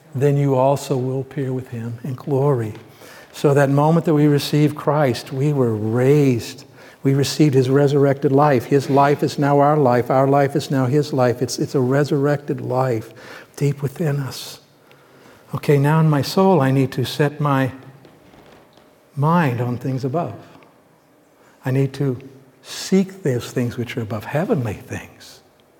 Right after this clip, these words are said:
not earthly things. Earthly priorities are no longer what's most important. Not that they don't matter, but they come underneath heavenly priorities.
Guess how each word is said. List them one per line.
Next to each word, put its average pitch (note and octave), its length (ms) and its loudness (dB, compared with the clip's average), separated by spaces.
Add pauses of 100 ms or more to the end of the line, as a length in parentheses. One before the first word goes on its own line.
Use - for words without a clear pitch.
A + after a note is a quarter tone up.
(580)
not G#3 260 0
earthly B2 300 0
things. A2+ 460 -4 (280)
Earthly E3+ 320 2
priorities F3 720 4
are D#3 60 0
no D#3+ 160 2
longer D#3+ 360 2
what's D#3 280 0
most E3 240 -2
important. - 640 -8 (1900)
Not D3 140 0
that A#3 80 2
they G3 100 4
don't D3 240 2
matter, D#3 320 2
but C3 160 -2
they C#3+ 80 0
come E3 260 0
underneath E3 560 4
heavenly G3 540 2
priorities. A2 1040 -2